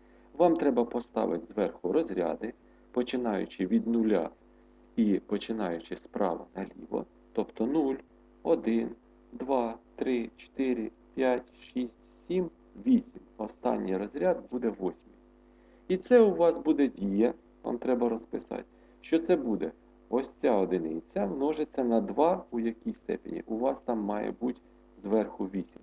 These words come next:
Тобто це буде два в степені вісім. Скільки буде два в степені вісім, подивитесь,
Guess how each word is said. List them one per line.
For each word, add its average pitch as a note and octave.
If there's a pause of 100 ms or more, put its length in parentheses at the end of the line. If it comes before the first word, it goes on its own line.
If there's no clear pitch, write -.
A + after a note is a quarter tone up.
Тобто A#2+
це B2
буде G2 (480)
два C3+ (380)
в -
степені C#3 (420)
вісім. - (1120)
Скільки C3+
буде G#2+
два G2+
в G2+
степені F#2+
вісім, G3
подивитесь, -